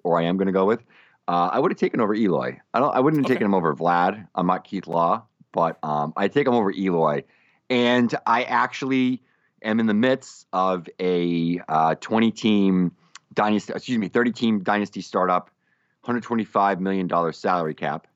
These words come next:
Speaker 1: uh, based off real life contracts, with the exception of players that are prospects or free, and then players within their first, uh, five years in the league.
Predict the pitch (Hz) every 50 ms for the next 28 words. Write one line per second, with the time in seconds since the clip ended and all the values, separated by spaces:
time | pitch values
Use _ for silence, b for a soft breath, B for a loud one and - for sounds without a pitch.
0 | _ _ _ _ _ _ _ _ _ _ - 80 80 78 76 76 76 76 76 76
1 | 65 71 73 80 - 104 110 107 - 120 110 95 - - 104 104 110 107 110 110
2 | 107 - - - 110 101 107 113 110 - 120 120 123 135 143 - - - - -
3 | _ _ - 98 95 90 98 92 87 - - 113 104 104 - - 104 92 - -
4 | - 98 98 101 101 104 107 92 - 98 92 87 90 - - 80 71 - - -
5 | 98 107 110 - - 120 110 - - 90 - - - 127 131 147 165 190 233 -
6 | _ _ _ _ _ _ _ _ _ _ _ - 110 107 110 107 101 - - -
7 | 113 117 117 107 92 104 104 104 101 98 90 - - 107 104 104 101 - - _
8 | - - - 82 80 80 80 78 - - - 98 92 98 98 92 92 95 98 92
9 | 85 90 80 80 78 82 90 90 82 78 76 71 -